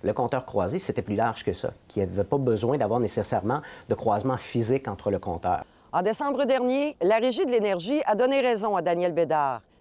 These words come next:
Speaker 2: C'est une erreur de facturation. Mais récemment, Hydro-Québec a précisé les cas de compteurs croisés dans les conditions de service qui l'encadrent. Et les cas comme celui de Daniel Bédard seront désormais considérés des compteurs croisés. La facture sera donc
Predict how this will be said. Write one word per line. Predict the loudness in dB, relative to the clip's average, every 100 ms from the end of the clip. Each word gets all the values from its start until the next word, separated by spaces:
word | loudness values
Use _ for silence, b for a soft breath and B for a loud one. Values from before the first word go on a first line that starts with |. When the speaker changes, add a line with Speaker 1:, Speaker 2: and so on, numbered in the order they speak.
| -10
Speaker 2:
C'est | -4 -2 0
une | 2
erreur | 2 2 0
de | -2
facturation. | -4 -4 -2 0 0 -2 -2 _ b b -6
Mais | 0
récemment, | 0 2 0 0 -2 -6 b -2
Hydro-Québec | 0 0 0 0 0
a | -2
précisé | -4 -4 -2 -2 0 2
les | 2
cas | 0 -4
de |
compteurs | -2 -4 -2 -4
croisés | 0 -2 0 -2
dans | 0 0
les | -2 -2
conditions | -2 -4 -4 -4
de |
service | -2 -2 0 -2 -2
qui | -2
l'encadrent. | 0 0 0 0 0 -2 -10 B B B
Et | 0
les | 2
cas | 2 0 0
comme | -2
celui | -4 -4 -2 0
de | 0
Daniel | 2 2 2
Bédard | 2 2 4 2 -2 b b
seront | -4 0 2
désormais | 2 0 0 -2
considérés | -2 -4 0 0 2 0 -4 b b b
des | -2 0
compteurs | 0 2 0
croisés. | 0 0 0 -2 -8 _ b b
La | -2
facture | 0 -2 -4 -4 -4
sera | -2 -2
donc | 0 -2 -4